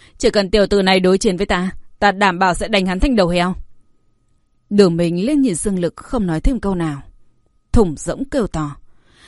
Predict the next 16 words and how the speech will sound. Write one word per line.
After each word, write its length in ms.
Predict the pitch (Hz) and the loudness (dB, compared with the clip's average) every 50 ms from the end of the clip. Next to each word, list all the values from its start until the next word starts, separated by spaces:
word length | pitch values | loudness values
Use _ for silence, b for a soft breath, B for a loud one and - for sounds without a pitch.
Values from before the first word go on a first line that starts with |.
| b b b b b | b b b b b
Dương 320 | - 196 196 220 208 185 175 | -8 -2 0 2 2 2 0
Lực 280 | 165 - _ - - | -2 -4 _ -12 -2
vô 140 | 220 220 196 | 0 0 0
cùng 240 | - 220 202 170 170 | 2 -2 -4 -4 -4
ngạo 160 | 170 143 - | -6 -8 -6
mạn, 240 | 165 170 165 143 - _ B B B B B | -6 -6 -8 -8 -10 _ B B B B B
hắn 160 | - 180 156 | -6 -6 -2
ta 120 | - 202 | -2 -2
ghét 180 | 185 208 269 302 | -2 -2 -4 -2
nhất 180 | 294 311 349 - | -2 -2 -4 -4
những 120 | 269 226 - | -6 -8 -2
tên 220 | - 247 208 175 | -2 -2 -2 0
tuấn 220 | - 180 170 175 165 | -2 -2 -4 -2 -4
tú 200 | - 180 165 175 | -4 -4 -2 -2
hơn 220 | 254 311 269 233 | -2 -2 -2 -2
mình, 200 | 208 175 160 | -2 -4 -6